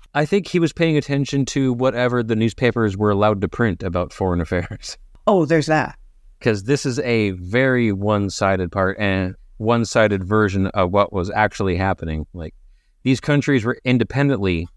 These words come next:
Speaker 1: doing this thing with computers to turn their country around, and America,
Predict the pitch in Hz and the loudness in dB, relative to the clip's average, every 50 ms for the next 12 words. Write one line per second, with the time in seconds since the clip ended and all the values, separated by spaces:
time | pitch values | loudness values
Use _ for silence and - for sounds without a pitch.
0 | _ _ - 101 101 95 92 90 95 90 85 - - - _ _ - 113 101 92 | _ _ -2 0 2 2 2 2 2 0 0 -2 -8 -16 _ _ -2 0 0 2
1 | 90 87 87 82 - - - - - 113 95 - 120 117 101 95 92 - - 85 | 2 0 0 -2 -4 -8 -16 -6 -4 -4 -2 0 2 2 2 2 0 -2 -4 -6
2 | - - 98 92 92 87 - - 107 104 - 104 98 90 85 85 82 80 80 82 | -4 -2 0 0 0 -2 0 -2 -2 0 0 0 0 0 0 0 0 0 -2 -2
3 | - - - - _ _ - - - - - - - - _ _ - 101 95 95 | -4 -8 -16 -20 _ _ -20 -20 -20 -20 -20 -20 -20 -20 _ _ -2 0 0 0
4 | 95 107 117 117 - 101 | 2 2 2 0 0 -2